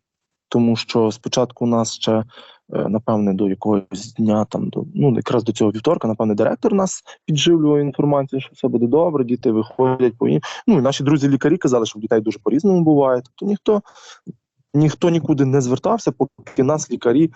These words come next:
зі сльозами на очах і обнімаючи не, не почали переконувати в тому, що, ну, по суті, що дитина мертва. Е, ще десь там, переживаючи особисті оці нюанси,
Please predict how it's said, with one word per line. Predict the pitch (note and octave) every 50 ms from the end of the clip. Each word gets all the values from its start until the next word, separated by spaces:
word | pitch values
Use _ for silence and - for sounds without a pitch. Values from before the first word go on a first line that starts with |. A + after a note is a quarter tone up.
| - - - _ _
зі | - - C#3
сльозами | C3 - C3+ C3 B2 C#3+ C#3 C3 B2+ B2 A#2+
на | A#2+ A#2+
очах | A#2+ A#2 - D#3+ E3+ E3 -
і | B2
обнімаючи | A2 A2 A#2 A2+ A#2 C3+ D3+ E3+ E3+ D#3+ - C3
не, | B2 A2+ A2+ - _ _ -
не | A#2+ A#2
почали | A2+ A2+ - - C#3 C#3
переконувати | C3 - G#2+ G#2+ - C3+ B2 A#2+ A#2 -
в | G#2
тому, | - D3 D3+ D#3 C#3+
що, | - - - -
ну, | A#2+ A#2 - A#3 F4+
по | - _ _
суті, | _ _ - - - B2
що | - A#2+
дитина | A2+ A2 G#2+ - A#2 G#2+ G#2
мертва. | G2 F#2+ F2+ - - _ _ _ _ _ _ _ _ _ _ _ _ _ _ _ _ _ _ _ _ _ _ _ _ _ _ _ _ _ _ _ _ _ -
Е, | B2 A#2+ A#2+ A#2+ A#2 A#2 A#2 A2+ A2+ A2+ A2+ A2 - - - - - -
ще | - - C#3+ D3
десь | C#3 D3 C#3+ C3 B2+ B2 A2+
там, | A#2 C3+ A#2+
переживаючи | A#2 - C3+ A#2+ A2+ A#2+ - C3 C3+ C3+ B2+ B2 - - A#2+ A#2
особисті | A2+ - A#2+ A2 - - B2 A#2 C#3 C3+ B2+ - - B2
оці | A#2+ A2+ A#2+ - - A#2 A2+ A2+ A2 A2 G#2+ A2 G#2+ G#2+
нюанси, | G#2+ A2+ A2+ B2 C#3 D#3+ E3 D#3+ - - C#3 C3+